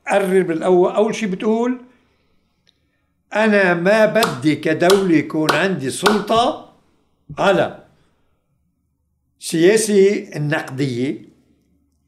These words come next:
قديش فيني زيد تسليفات حتى نشط الاقتصاد، قديش فيني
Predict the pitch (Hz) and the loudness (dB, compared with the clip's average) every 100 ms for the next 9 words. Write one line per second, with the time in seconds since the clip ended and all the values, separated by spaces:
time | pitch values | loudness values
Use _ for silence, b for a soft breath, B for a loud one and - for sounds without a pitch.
0 | _ _ _ _ - 101 95 127 123 - | _ _ _ _ -16 -10 -2 -2 -2 -8
1 | 139 131 127 123 - b b b b b | -12 -8 -8 -8 -12 b b b b b
2 | b b b - 98 107 143 117 - - | b b b -18 -14 -8 -8 -10 -16 -20
3 | _ _ _ _ _ - - - 120 - | _ _ _ _ _ -10 -10 -8 -10 -8
4 | 120 113 110 - _ _ _ _ _ _ | -8 -8 -10 -16 _ _ _ _ _ _
5 | - - - 107 117 - 120 - 120 - | -18 -18 -14 -12 -10 -10 -10 -12 -16 -18
6 | - 120 110 - - 98 107 104 - 120 | -14 -14 -14 -16 -20 -14 -12 -12 -14 -16
7 | 104 101 | -16 -18